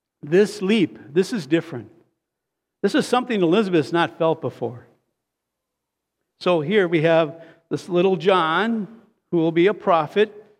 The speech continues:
and not only a prophet, but the greatest prophet that'll ever live. Why? Because he will prepare the way for the Messiah. So here's this little prophet, John the Baptist, in his mother's womb,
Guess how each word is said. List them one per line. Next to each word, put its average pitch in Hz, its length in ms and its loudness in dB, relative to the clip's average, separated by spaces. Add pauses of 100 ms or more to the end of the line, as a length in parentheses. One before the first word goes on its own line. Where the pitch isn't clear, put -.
(680)
and 170 100 0
not 233 160 4
only 196 160 4
a 165 80 2
prophet, 196 420 2
but 165 120 0
the 160 80 -2
greatest 196 440 0
prophet 190 480 0
that'll 160 260 0
ever 147 220 0
live. 185 520 2 (360)
Why? 202 600 2 (200)
Because 185 360 0
he 202 100 -2
will 196 140 2
prepare 190 420 0
the 180 100 0
way 175 180 2
for 170 200 -2
the 156 60 2
Messiah. 156 720 0 (920)
So 185 80 2
here's 220 260 4
this 220 200 2
little 233 180 6
prophet, 185 480 2
John 208 300 2
the 226 80 -2
Baptist, 175 480 0
in 208 140 0
his 226 180 2
mother's 220 340 2
womb, 175 300 2